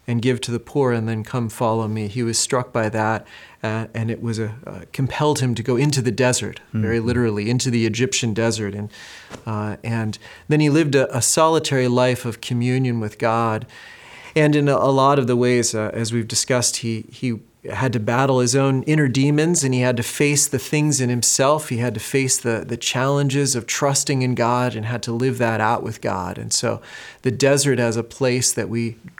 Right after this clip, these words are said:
Speaker 1: grow in intimacy with God and enjoy the kind of mentorship of him is certainly something at the foundation of the eremitical life, and then that developed into what I live out, the monastic life, the communal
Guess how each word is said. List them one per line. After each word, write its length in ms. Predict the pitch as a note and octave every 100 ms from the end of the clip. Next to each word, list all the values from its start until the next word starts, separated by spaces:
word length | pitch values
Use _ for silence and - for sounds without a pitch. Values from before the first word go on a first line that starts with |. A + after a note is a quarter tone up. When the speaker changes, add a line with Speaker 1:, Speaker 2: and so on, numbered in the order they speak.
| -
Speaker 1:
grow 320 | C3+ C3+ C#3+
in 140 | C3
intimacy 640 | A#2+ C#3 D3 C3+ A#2 - B2+
with 200 | A2+ A2
God 340 | A#2+ A#2 A#2+
and 160 | A#2 A2
enjoy 500 | A2 A2 A#2 A#2+ A#2+
the 220 | A2+ G#2+ A2
kind 200 | A#2+ A2+
of 120 | G2+
mentorship 760 | A2+ C3 C#3+ C#3 B2 - B2+ -
of 160 | A#2
him 280 | B2+ A#2 A2+ - - - -
is 100 | B2
certainly 320 | - D#3+ C3
something 320 | A#2+ D#3 D3 B2
at 100 | A#2
the 40 |
foundation 760 | - C#3+ C3+ B2 C3+ C#3 - A#2
of 180 | A2 - - - - - - - -
the 180 | A#2+ A#2 -
eremitical 720 | D#3 C#3+ C#3 F3+ E3+ D#3+ B2+
life, 520 | A#2 A#2 C3+ - - -
and 220 | B2 A#2+
then 300 | B2+ B2 A#2 - - -
that 260 | B2 D#3 D3+
developed 540 | C#3+ C3+ C#3+ C#3+ C#3+
into 680 | C#3 C3+ C3 - C3 B2+ A#2+ -
what 460 | - C3 B2+ B2 -
I 180 | E3 F#3
live 260 | B2 A#2
out, 440 | G#2+ A2 B2+ C3 -
the 200 | A#2 A2+
monastic 580 | A#2+ B2+ C#3+ C3+ C3+ G#2
life, 200 | A#2 A2+
the 80 | A#2+
communal 720 | - C#3 C3+ E3+ D3 A#2+